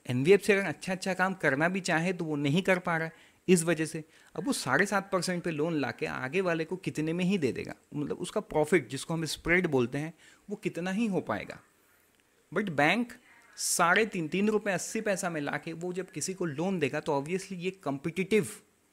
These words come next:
है ना। अगर आप कंपटीशन की बात करो तो वो, ये तो कंपटीशन में है ही नहीं एनबीएफ़सी बैंक के साथ, राइट? तो ये एक प्रॉब्लम एनबीएफ़सी के साथ देखा गया है।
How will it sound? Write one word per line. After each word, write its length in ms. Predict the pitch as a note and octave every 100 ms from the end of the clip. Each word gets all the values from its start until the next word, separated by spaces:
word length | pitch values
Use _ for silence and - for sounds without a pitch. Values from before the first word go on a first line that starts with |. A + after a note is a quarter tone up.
| _ _ _ _ _
है 80 | F3+
ना। 80 | G#3+
अगर 140 | F#3+ F3+ -
आप 120 | -
कंपटीशन 520 | C#3+ C#3 G#3 F#3+ A3+
की 120 | A3+
बात 240 | F#3 D#3 -
करो 220 | C#3+ E3
तो 140 | F#3
वो, 280 | F3+ F3+ F3+ _ _ _ -
ये 80 | G3
तो 80 |
कंपटीशन 440 | G#3 F3+ F#3 F#3 G#3
में 140 | G3+
है 140 | F3 G3
ही 100 | G#3+
नहीं 120 | G3+
एनबीएफ़सी 440 | F#3 F3 E3+ -
बैंक 220 | D#3 D3+
के 80 | D3
साथ, 160 | C#3+ B2 - _ _ _ _ _ _ _ _ _ _ -
राइट? 280 | A#3+ - - - -
तो 60 | F3+
ये 320 | A2+ D#3 -
एक 120 | F3+ D3
प्रॉब्लम 420 | C#3 B2+ B2 F3 B2+
एनबीएफ़सी 440 | A#2+ C3 C3+ D3+
के 100 | C3+
साथ 500 | A#2 E3 A3 _ -
देखा 300 | A2 A2 A#2+
गया 200 | F#2+ -
है। 240 | - -